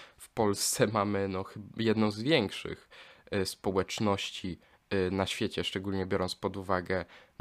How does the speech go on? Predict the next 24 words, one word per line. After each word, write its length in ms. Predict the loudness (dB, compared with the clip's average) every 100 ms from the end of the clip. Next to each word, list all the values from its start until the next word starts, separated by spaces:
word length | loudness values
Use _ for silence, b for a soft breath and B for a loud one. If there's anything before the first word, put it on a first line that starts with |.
| -10
że 180 | -4 0
nie 80 |
jesteśmy 360 | 0 -2 -4 -4
jakoś 380 | -4 -6 -8 -6
nie 60 |
wiadomo 360 | -4 -2 -2 -2
jak 280 | -4 -6 -14 -14
dużym 460 | -8 -6 -2 -2 -4 -8 -20 _
państwem, 580 | 2 2 -2 -6 -4 -4 -10 -10
to 280 | 2 4 4 0
nie 260 | 0 2
jest 300 | 0 -2 0
te-, 140 | 2 4
nie 200 | 4 2
ma 120 | 2
na 140 | 2 0
tyle 340 | 0 4 4
osób, 500 | 6 6 6 -2 -4
żeby 280 | -2 0 0 B B
zawsze 400 | -6 -4 -2 -2
znalazł 500 | 0 2 4 2 0
się 100 | -2
jakaś 260 | -2 -4 -6
osoba, 540 | -6 -4 0 4 4